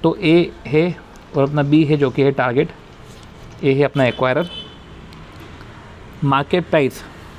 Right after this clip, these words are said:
per share after merger A का, वो इधर ही अपन जो है T में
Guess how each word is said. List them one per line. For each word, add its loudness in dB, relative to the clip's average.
per 2
share -2
after 0
merger 0
A 4
का, 2
वो -2
इधर 4
ही 4
अपन 2
जो 4
है 0
T 2
में 0